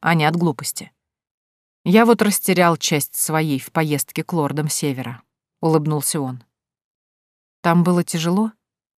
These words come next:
С любопытством спросила Анна. Нет, не то. Не тяжело, Анна, а скорее чуждо. Они верны слову и короне, они отличные воины,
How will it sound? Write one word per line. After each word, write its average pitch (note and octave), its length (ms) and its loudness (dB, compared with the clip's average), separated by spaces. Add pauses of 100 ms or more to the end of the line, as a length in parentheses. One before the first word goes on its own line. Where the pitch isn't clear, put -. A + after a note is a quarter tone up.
(180)
С - 160 -6
любопытством E3 600 0
спросила D#3 600 -4
Анна. C3 400 -4 (800)
Нет, G#3+ 560 4
не G3 160 4
то. C3 320 -4 (580)
Не G#3+ 240 6
тяжело, A3 520 2
Анна, C3+ 460 -4
а D#3+ 40 -6
скорее F#3+ 440 2
чуждо. C3+ 520 -4 (920)
Они G#3+ 280 8
верны A3+ 380 6
слову F3+ 500 2
и C#3+ 60 -2
короне, D3+ 580 0 (320)
они F3 240 6
отличные E3+ 500 0
воины, D3+ 440 0